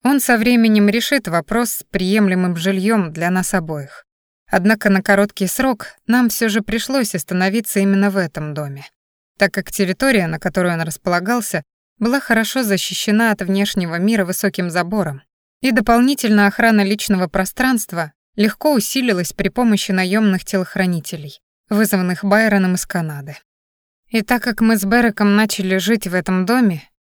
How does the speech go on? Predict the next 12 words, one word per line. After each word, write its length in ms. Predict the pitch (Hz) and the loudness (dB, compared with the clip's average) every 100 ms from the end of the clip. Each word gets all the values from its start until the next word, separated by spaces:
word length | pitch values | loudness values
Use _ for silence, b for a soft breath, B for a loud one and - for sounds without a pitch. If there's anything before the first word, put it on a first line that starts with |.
| - | -20
в 80 | - | -2
первые 380 | 240 220 220 202 | 2 4 4 4
дни 220 | 262 240 | 4 4
я 120 | 190 | 2
стала 280 | - 208 202 | 2 2 4
свидетельницей 800 | 196 190 220 233 190 180 - 180 | 2 0 0 0 0 0 -2 -4
двух 240 | 185 226 | -2 -4
серьезных 600 | - 190 208 214 196 - | -2 0 2 2 0 0
переворотов 680 | - 180 175 208 247 180 - | -4 0 2 2 0 -4 -6
внутри 460 | 170 196 220 240 247 | 0 0 2 -2 0
семейства 540 | 214 196 202 - 180 | 2 2 2 -2 -8
Крайтон. 560 | - 165 147 - 151 | -4 -6 -6 -12 -20